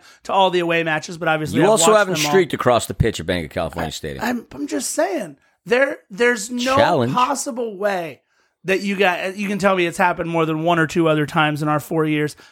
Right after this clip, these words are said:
Speaker 1: How do you have an illegal throw-in? What I love, though, is right after that, thirty-eighth minute, Chicho Arango trying to calm down our young guys. We saw him look at several guys and just do that whole hands down, calm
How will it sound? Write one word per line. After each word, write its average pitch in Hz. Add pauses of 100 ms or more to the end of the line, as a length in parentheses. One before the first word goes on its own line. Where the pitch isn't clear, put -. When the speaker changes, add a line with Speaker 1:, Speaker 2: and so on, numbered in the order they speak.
Speaker 1:
How 196
do 196
you 175
have 151
an 156
illegal 156
throw-in? 165 (340)
What 220
I 226
love, 247
though, 254
is 185
right 214
after 202
that, 147 (360)
thirty-eighth 254
minute, 160 (240)
Chicho 262
Arango 208 (320)
trying 339
to 311
calm 220
down 202
our 190
young 165
guys. 143
We 185
saw 247
him 247
look 208
at 208
several 185
guys 175 (280)
and 180
just 170
do 220
that 214
whole 196
hands 190
down, 190
calm 214